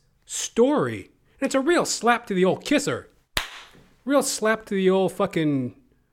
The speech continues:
you know, mug to be, like, bombarded with, like, sickly androgynous nudity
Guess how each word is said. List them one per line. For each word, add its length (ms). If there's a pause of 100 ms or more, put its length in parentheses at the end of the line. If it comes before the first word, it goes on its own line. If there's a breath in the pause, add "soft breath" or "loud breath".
(340)
you 140
know, 360 (1200)
mug 460 (760)
to 100
be, 200
like, 520 (400)
bombarded 840
with, 340
like, 480 (760)
sickly 680
androgynous 880
nudity 800